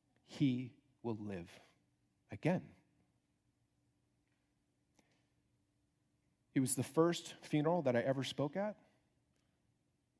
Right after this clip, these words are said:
and it was one for my friend. Many people have written off God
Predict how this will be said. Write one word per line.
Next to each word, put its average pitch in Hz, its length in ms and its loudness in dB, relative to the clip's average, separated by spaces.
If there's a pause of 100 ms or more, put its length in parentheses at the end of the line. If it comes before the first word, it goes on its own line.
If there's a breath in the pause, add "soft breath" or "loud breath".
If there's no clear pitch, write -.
(120)
and 123 80 -2
it 123 60 -4
was 123 180 -8
one 127 200 0
for 123 120 -4
my 107 120 0
friend. 82 400 -12 (2000 soft breath)
Many 214 160 10
people 147 400 0
have 113 180 -4
written 135 220 -2
off 107 200 -2
God 87 260 -4